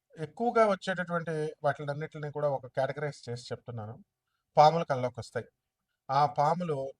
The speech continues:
నేల మీద పాములు, నీటిలో పాములు ఇలా వస్తాయి కదా. ఇలా వచ్చినప్పుడు పాము మిమ్మల్ని, పెద్దవాళ్ళు, మన ఇంట్లో పెద్దవాళ్ళు చెప్తూ ఉంటారు, "పాము కాటేయాలండి" అని. కాటేస్తేనే మంచి కళ. లేకపోతే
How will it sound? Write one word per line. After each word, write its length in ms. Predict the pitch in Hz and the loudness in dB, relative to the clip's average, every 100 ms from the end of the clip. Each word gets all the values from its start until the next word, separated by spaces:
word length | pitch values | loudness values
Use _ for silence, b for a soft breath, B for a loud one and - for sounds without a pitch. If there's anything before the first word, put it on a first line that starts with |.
| 127 | -4
నేల 240 | 120 117 | -2 0
మీద 140 | 120 | -2
పాములు, 640 | 139 143 143 156 160 156 135 | -4 -4 -4 -4 -10 -10 -10
నీటిలో 400 | 113 117 139 139 139 | -12 -12 -4 -4 -4
పాములు 420 | 139 139 143 151 | -6 -6 -8 -8
ఇలా 180 | 135 131 | -6 -6
వస్తాయి 300 | 127 - 147 | -6 -8 -10
కదా. 220 | 131 165 - _ _ _ _ _ | -8 -10 -12 _ _ _ _ _
ఇలా 160 | 135 135 | 0 2
వచ్చినప్పుడు 680 | 127 - 160 147 123 123 127 _ _ - | 2 -4 -10 -8 -8 -8 -10 _ _ 2
పాము 360 | 147 170 175 | 4 4 0
మిమ్మల్ని, 540 | 170 156 151 151 143 139 - 147 | -2 -4 -8 -10 -10 -16 -8 -6
పెద్దవాళ్ళు, 360 | 139 156 156 | 0 0 0
మన 120 | 135 | -2
ఇంట్లో 200 | 131 131 | -6 -8
పెద్దవాళ్ళు 460 | 143 127 131 139 123 | -2 -2 0 -2 -2
చెప్తూ 220 | 117 123 | -8 -8
ఉంటారు, 320 | 113 107 104 - _ _ - | -10 -8 -12 -14 _ _ 2
"పాము 240 | 156 165 | 4 4
కాటేయాలండి" 800 | 160 139 139 143 123 120 110 104 | 2 0 0 -2 -4 -4 -6 -8
అని. 240 | 101 98 _ _ _ _ _ _ _ _ _ - | -16 -20 _ _ _ _ _ _ _ _ _ 0
కాటేస్తేనే 500 | 127 143 139 143 139 | 0 0 -2 -4 -2
మంచి 280 | 117 117 - | -4 -6 -10
కళ. 140 | 107 - _ _ _ | -12 -14 _ _ _
లేకపోతే 640 | 147 156 156 156 151 127 | 2 4 2 -4 -4 -4